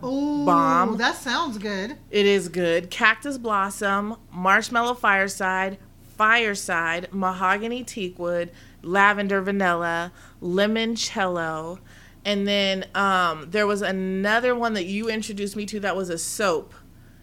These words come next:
Speaker 2: for the kitchen, and it was lemon something.
Speaker 1: Oh, it's, um, sunflower something. Is it sunflower?
Speaker 2: Sunflower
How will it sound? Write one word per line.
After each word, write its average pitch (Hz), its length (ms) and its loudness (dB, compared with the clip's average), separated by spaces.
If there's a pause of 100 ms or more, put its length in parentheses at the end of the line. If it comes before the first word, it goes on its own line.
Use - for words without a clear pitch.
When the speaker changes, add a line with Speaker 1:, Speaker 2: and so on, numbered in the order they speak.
(160)
Speaker 2:
for 202 160 -4
the 185 100 -4
kitchen, 185 580 -6
and 156 140 -6
it 175 100 -4
was 170 220 -6
lemon 180 420 -4
something. 160 680 -12 (400)
Speaker 1:
Oh, 311 200 2
it's, 269 320 -6
um, 240 200 -2
sunflower 277 680 -4
something. 269 420 -10
Is 233 80 -10
it 233 140 -12
sunflower? 269 320 -8
Speaker 2:
Sunflower 226 680 4